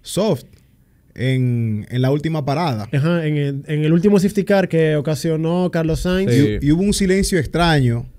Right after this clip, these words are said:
Speaker 3: Bono le dijo que no, que ellos no pensaban que iban a llegar hasta el final.
Speaker 2: No, y también por la temperatura en pista, porque le costaba poner el, estaban viendo que el neumático duro estaba mucho mejor.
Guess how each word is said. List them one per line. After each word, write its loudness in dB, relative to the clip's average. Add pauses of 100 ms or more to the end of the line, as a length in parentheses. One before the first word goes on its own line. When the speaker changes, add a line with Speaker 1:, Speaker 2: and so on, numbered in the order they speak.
(200)
Speaker 3:
Bono 2
le 2
dijo 4
que 0
no, -2
que -6
ellos 0
no -2
pensaban -2
que -6
iban -2
a -2
llegar -2
hasta -6
el -2
final. 2
Speaker 2:
No, 4
y 4
también 2
por 2
la 2
temperatura 2
en 2
pista, 4
porque -4
le -2
costaba -4 (140)
poner -4
el, -6
estaban -2
viendo 0
que -4
el -2
neumático -4
duro 0
estaba -4
mucho -4
mejor. -6